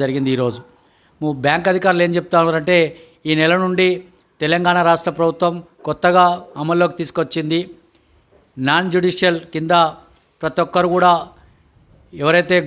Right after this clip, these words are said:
గోల్డ్ లోన్ తీసుకుంటారో వాళ్ళందరూ కూడా ఐదు వందల తొంభై రూపాయలు, లక్ష రూపాయలకు ఐదు వందల తొంభై రూపాయలు చెల్లించాల్సిందే అని చెప్పేసి అధికారులు చెప్తా ఉన్నారు. ఆ పత్రాలు కూడా ఇస్తా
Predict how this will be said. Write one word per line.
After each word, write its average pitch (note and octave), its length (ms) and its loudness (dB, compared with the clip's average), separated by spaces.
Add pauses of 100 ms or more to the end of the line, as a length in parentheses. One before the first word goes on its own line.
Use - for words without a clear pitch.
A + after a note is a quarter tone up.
గోల్డ్ F3 220 6
లోన్ F#3 160 2 (200)
తీసుకుంటారో F3 520 0 (260)
వాళ్ళందరూ D#3+ 460 0
కూడా F3+ 160 4 (580)
ఐదు E3 280 0
వందల F3+ 240 2 (120)
తొంభై E3 280 2
రూపాయలు, F3 340 2 (120)
లక్ష D3 260 -4
రూపాయలకు F3+ 420 0 (420)
ఐదు D#3+ 100 0
వందల E3+ 200 -2
తొంభై D#3+ 240 0
రూపాయలు E3+ 300 0 (300)
చెల్లించాల్సిందే E3 800 0 (380)
అని D3 160 -4
చెప్పేసి D3+ 400 -2 (460)
అధికారులు D3 400 0
చెప్తా - 240 -6
ఉన్నారు. D3+ 220 -2 (440)
ఆ C#3+ 80 2 (100)
పత్రాలు E3 380 2
కూడా D#3 140 -2
ఇస్తా - 120 -6